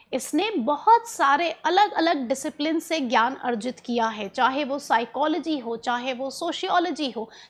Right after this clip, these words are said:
चाहे वो इकोनॉमिक्स हो, चाहे वो एंथ्रोपोलॉजी हो, तब जाकर स्टाफिंग का ज्ञान पूर्ण रूप से बना है।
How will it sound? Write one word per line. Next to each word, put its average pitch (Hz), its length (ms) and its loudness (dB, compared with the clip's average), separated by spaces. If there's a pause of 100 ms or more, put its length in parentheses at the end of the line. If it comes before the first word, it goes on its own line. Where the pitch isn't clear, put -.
चाहे 285 280 2
वो 302 240 -2
इकोनॉमिक्स 370 680 0
हो, 226 140 -2
चाहे 277 320 -2
वो 302 180 0
एंथ्रोपोलॉजी 311 840 -2
हो, 208 240 -6 (320)
तब 415 220 6
जाकर 277 540 4 (260)
स्टाफिंग 302 540 4
का 311 140 2
ज्ञान 247 380 4
पूर्ण 330 460 2
रूप 254 280 -2
से 240 200 -2
बना 190 260 -6
है। 202 220 -14